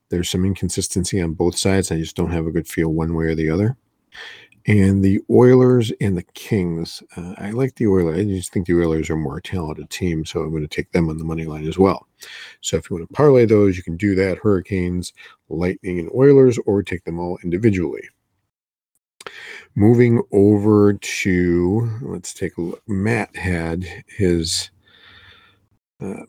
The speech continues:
picks for, um, Major League Baseball parlay. Uh, he likes the Reds, Royals, and White Sox all to go over. Um, he's going to post a, an S G P,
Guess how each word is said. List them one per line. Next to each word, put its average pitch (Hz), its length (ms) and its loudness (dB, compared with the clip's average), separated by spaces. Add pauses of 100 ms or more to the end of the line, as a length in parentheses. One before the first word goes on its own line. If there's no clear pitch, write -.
picks - 300 -2
for, 101 680 2 (380)
um, 90 480 -8 (760)
Major 110 460 0
League 92 400 -2
Baseball 113 520 -2
parlay. 87 600 -8 (720)
Uh, 87 200 -8
he 98 220 -6
likes 110 280 2
the 92 100 2
Reds, 123 480 2
Royals, 98 600 0
and 90 180 -2
White 95 220 -2
Sox - 500 -10
all 101 220 4
to 98 100 -4
go 92 300 0
over. 90 480 -2 (1000)
Um, 78 240 -10
he's 113 240 0
going 107 240 4
to 92 60 -2
post - 760 0 (160)
a, 92 300 -8 (140)
an - 240 -12
S - 200 -6
G 113 220 -2
P, 147 600 0